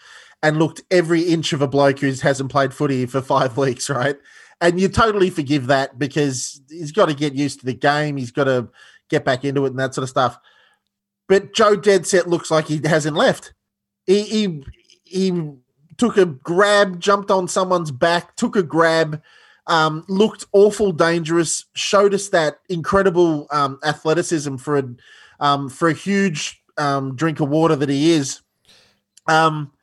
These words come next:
the, the performance to, to, to nail three like that, and could have been more, could have been five.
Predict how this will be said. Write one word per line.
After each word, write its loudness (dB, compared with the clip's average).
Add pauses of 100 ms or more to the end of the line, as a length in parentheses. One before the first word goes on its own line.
(960)
the, 6
the -2
performance 0
to, -2
to, -2 (120)
to -2
nail 2
three -2
like 0
that, 0
and -2
could 2
have 0
been 2
more, 2
could -4
have 2
been 0
five. -4